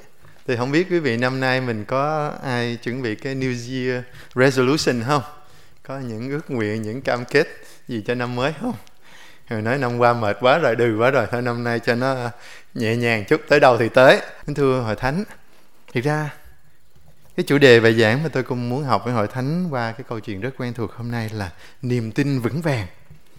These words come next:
Chúng thấy ngay giữa những cái lúc khó khăn, những cái lúc thử thách này, mà đây là những lúc mà chúng ta có thể trung tín với Chúa, đứng vững vàng với Chúa,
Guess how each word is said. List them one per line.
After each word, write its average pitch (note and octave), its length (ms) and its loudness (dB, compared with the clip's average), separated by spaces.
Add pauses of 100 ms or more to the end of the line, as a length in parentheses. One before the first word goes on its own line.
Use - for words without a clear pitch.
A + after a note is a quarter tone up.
(340)
Chúng G3 100 4
thấy F3+ 260 2 (260)
ngay F3+ 220 4
giữa B2+ 200 4
những D#3 180 2
cái G3+ 120 4
lúc A#3+ 140 2
khó G#3+ 260 -4
khăn, F3+ 300 0 (760)
những A#2+ 220 -4
cái E3+ 260 2
lúc F#3+ 280 0
thử C3 240 2
thách G#3 160 2
này, C3+ 260 -2 (880)
mà A2+ 180 0
đây A#2+ 220 2
là C3 100 2
những A2+ 200 0
lúc G3+ 180 2
mà B2+ 100 0
chúng C#3 180 -6
ta C3+ 200 0
có C#3 100 -6
thể B2 140 -4
trung E3 260 0
tín F#3 260 2
với G3 200 -2
Chúa, F#3+ 480 0
đứng F3+ 180 -4
vững B2+ 240 0
vàng A#2 280 -2
với B2 180 -10
Chúa, D3+ 340 -14